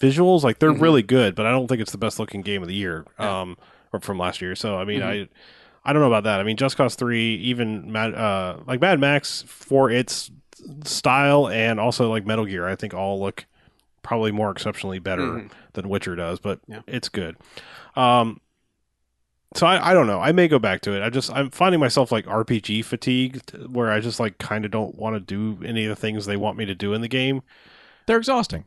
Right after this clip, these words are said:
Speaker 1: They, they are a little exhausting, and, um,
Speaker 2: Well, it's tough to know that you're gonna be playing this game for, like,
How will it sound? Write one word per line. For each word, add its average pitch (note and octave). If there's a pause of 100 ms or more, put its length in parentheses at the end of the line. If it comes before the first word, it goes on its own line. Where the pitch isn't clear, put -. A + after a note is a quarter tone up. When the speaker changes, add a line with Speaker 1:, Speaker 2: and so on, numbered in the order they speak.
(120)
Speaker 1:
They, C#3
they C#3+
are D#3
a D3+
little C#3+
exhausting, A2
and, A#2
um, A2
Speaker 2:
Well, -
it's F3+
tough A#3
to G#3
know E3+
that A#2+
you're C3+
gonna C3
be A#2+
playing B2+
this A2
game B2
for, A#2
like, A2